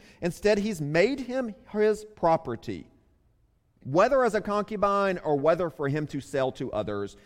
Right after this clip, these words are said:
He has treated her as his property, and then he wants revenge upon the people when his property is taken. So the way that revenge is occurring and the way that the chapters unfold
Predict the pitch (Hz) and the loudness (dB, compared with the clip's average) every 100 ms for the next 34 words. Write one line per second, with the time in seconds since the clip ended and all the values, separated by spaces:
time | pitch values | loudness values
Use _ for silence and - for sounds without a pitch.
0 | - - 185 175 - - - 196 254 247 | -20 -4 0 0 -2 -16 -2 -2 0 -4
1 | 214 208 208 156 165 170 175 - 123 110 | 0 2 2 2 0 0 -4 -2 0 0
2 | - 107 113 135 220 _ _ _ - - | -2 -8 -6 -6 -10 _ _ _ -20 -4
3 | 214 233 220 311 240 - - 311 302 269 | 2 2 4 0 0 -4 0 4 4 2
4 | - 220 190 240 294 214 185 202 208 214 | 2 0 4 2 2 0 2 2 2 0
5 | 214 240 240 - - 202 220 277 - 220 | -2 2 0 -2 -4 2 4 2 2 2
6 | 220 254 254 269 - 302 302 - - _ | 4 0 0 -4 2 2 2 -8 -8 _
7 | _ _ _ _ _ _ 311 311 277 311 | _ _ _ _ _ _ 4 4 6 4
8 | 370 330 240 190 277 349 311 196 - 185 | 4 0 2 2 2 2 -2 -6 -4 -2
9 | 165 175 185 175 175 190 302 262 202 202 | -2 -2 2 4 4 2 0 -2 0 4
10 | 220 226 226 202 196 - - _ - 233 | 4 4 4 2 2 -2 -20 _ 0 0
11 | 285 262 214 233 214 247 294 190 208 | 0 -2 0 0 0 4 4 4 0